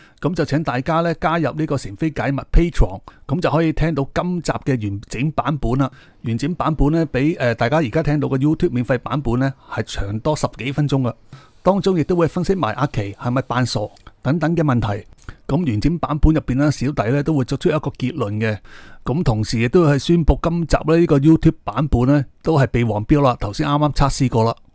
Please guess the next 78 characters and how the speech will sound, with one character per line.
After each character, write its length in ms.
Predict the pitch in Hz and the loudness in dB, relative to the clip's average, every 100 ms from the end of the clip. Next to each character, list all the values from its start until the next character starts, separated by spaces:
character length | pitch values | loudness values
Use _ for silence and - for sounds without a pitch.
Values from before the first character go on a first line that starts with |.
| _ _ - | _ _ -10
咁 200 | - 135 | -4 -2
大 140 | 165 120 | 0 0
家 160 | 127 165 | 2 2
聽 220 | 160 170 | 2 0
到 100 | 147 | 0
嚟 120 | 104 | -2
呢 180 | 113 156 | -2 -2
度 200 | 131 120 123 | 0 -2 -4
啊， 280 | 117 120 127 - | -4 -4 -6 -6
一 40 | 185 | -2
路 160 | 156 | 0
都 100 | 139 | 0
冇 160 | 175 135 | 0 0
廣 220 | 123 147 | 0 0
告 220 | 147 139 127 | 2 2 2
插 160 | 135 120 | -2 -2
入 80 | 123 | 0
喎， 320 | 120 123 113 | 2 2 2
係 20 | |
咪 100 | 120 | 0
好 100 | 147 | 0
爽 260 | - 117 147 | 2 0 2
呢？ 180 | 160 151 - - _ | 0 -2 -10 -20 _
咁 140 | - 151 | -8 -4
大 100 | 139 | -2
家 120 | 139 | 0
好 100 | 147 | 0
爽 240 | 147 127 151 | 0 -2 -2
之 140 | 165 | -2
餘 220 | 165 110 | -2 -2
呢， 140 | 123 143 | -2 0
就 120 | 123 | -2
表 200 | - 147 | -4 -4
示 180 | 147 131 | -2 -2
呢， 140 | 156 | -2
小 200 | - 139 | -2 -4
弟 120 | 139 117 | -2 -2
呢， 240 | 143 147 | 0 0
做 220 | 143 123 | -2 -4
呢 60 | 131 | -2
一 40 | |
集 200 | 156 156 | -2 -2
節 180 | 107 - | -4 -4
目 160 | 135 113 | -4 -2
呢， 200 | 143 147 | -2 0
就 120 | 120 | -2
係 140 | 113 | -4
威 160 | 113 139 | 0 0
都 200 | 135 143 | 0 0
啦。 140 | 120 - - - - _ | 0 -2 -10 -20 -20 _
咁 220 | - 151 | -6 -4
大 140 | 156 127 | -4 -2
家 160 | 160 151 | 0 0
如 160 | 120 | 0
果 120 | 147 | -2
覺 40 | 143 | -2
得 60 | 156 | -2
小 200 | - 160 | -2 -2
弟 80 | |
嘅 160 | 120 123 | -2 -2
頻 260 | - 98 104 | -2 -4 -2
道 220 | 120 139 | -2 0
呢， 100 | 143 | 0
值 120 | 113 | -2
得 100 | 135 | -6
支 180 | - 151 | -4 -6
持 120 | 123 | -4
嘅 100 | 117 | -4
話 160 | 107 117 | -2 -2
呢， 120 | 135 - - - - - | -2 -8 -20 -20 -20 -6
噉 180 | 123 147 | -2 0
就 100 | 127 | -2
只 220 | - 147 | 0 0
需 240 | 165 160 | 0 2
要 80 | 139 | 2
每 240 | 120 110 131 | 0 0 0
月 100 | 123 | 0
三 180 | - | -2